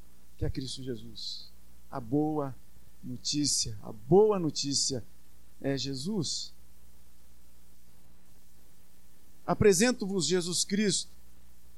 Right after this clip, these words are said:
o Filho de Deus." Não é assim que a gente termina o versículo? As bases fundamentais da boa notícia de Jesus Cristo.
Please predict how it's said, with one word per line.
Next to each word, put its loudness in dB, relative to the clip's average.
o -4
Filho -2
de -2
Deus." 2
Não 2
é 4
assim 2
que -2
a 2
gente -2
termina 0
o -2
versículo? -4
As -2
bases 4
fundamentais 2
da 4
boa 8
notícia 0
de -2
Jesus 0
Cristo. -4